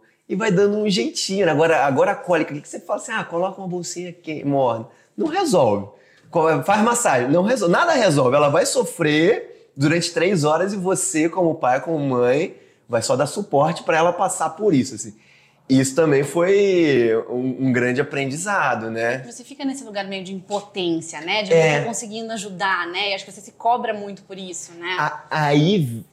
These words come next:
Speaker 1: também entrou num outro lugar de muito aprendizado meu. Eu tenho uma reflexão, todo mundo que me conhece em algum momento vai ser evangelizado sobre a comunicação não violenta.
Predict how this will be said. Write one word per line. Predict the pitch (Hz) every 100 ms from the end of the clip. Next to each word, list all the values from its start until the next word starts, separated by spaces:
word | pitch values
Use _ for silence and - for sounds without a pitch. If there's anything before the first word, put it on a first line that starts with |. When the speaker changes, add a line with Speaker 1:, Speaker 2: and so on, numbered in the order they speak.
| -
Speaker 1:
também | 156 143 156 185
entrou | 156 156 160
num | 156
outro | 151 165 175
lugar | 165 143 135 147 147
de |
muito | 139 143 151
aprendizado | 160 156 156 143 135 135 143
meu. | 135 127 123 117 117 - _ _
Eu | 135
tenho | 139 185
uma | 202
reflexão, | 185 175 165 - 143 139
todo | 196 226
mundo | 214 190
que | 175
me | 170
conhece | 143 151 170
em |
algum | 160
momento | 156 135 143
vai | 147
ser | 139 143
evangelizado | 151 143 135 139 127 117 131 127
sobre | 139 135
a |
comunicação | 139 139 139 139 127 - 151
não | 160
violenta. | 151 165 147 101 -